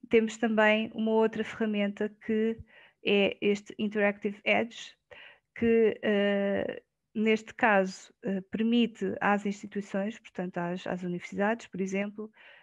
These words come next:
eh, perceber, eh, o que é que pretendem e em que fase é que estão do seu envolvimento com o público. Portanto, aqui já não se trata unicamente de ciência cidadã, trata-se mesmo de public engagement,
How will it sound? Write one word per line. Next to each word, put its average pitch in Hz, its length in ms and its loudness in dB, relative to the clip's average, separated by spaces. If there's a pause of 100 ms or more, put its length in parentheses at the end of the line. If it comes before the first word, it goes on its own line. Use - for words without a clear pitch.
(180)
eh, 196 500 0 (440)
perceber, 220 720 0 (440)
eh, 190 280 0
o 202 80 -6
que 226 160 -2
é 226 40 0
que 226 200 -14
pretendem 214 960 -4
e 220 180 -2
em 226 160 0
que - 80 -20
fase 220 380 0
é 196 60 -2
que 196 100 -12
estão 202 440 -4
do 202 160 -8
seu 202 240 -4
envolvimento 202 600 -6
com 208 120 -4
o 202 40 -2
público. 170 480 -14 (180)
Portanto, - 400 -14 (340)
aqui 202 380 -2
já 208 160 -2
não 202 160 -4
se - 140 -20
trata 196 600 -4
unicamente 202 680 -8
de - 60 -20
ciência 202 320 -8
cidadã, 214 560 -6 (500)
trata-se 220 480 -2
mesmo 208 540 -6
de 202 160 -4
public 202 520 -2
engagement, 220 600 -8